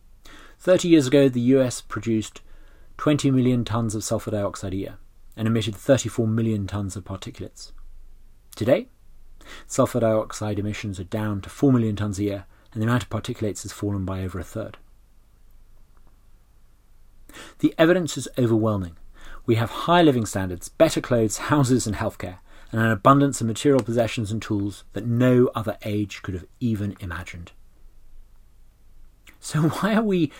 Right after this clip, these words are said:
constantly told that the world is getting worse? What explains the constant flow of bad news?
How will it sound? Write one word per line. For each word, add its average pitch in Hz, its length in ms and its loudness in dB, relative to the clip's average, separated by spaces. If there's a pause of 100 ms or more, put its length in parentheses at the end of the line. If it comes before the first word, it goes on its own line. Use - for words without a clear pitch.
(140)
constantly 139 600 -2
told 117 460 -6 (100)
that - 120 -14
the 151 60 -2
world 104 340 -4
is 117 120 -8
getting - 360 -8
worse? - 440 -10 (560)
What 131 160 6
explains 165 640 2
the 139 60 -4
constant - 520 -6
flow 101 180 -4
of 110 120 -4
bad 113 240 -4
news? - 360 -6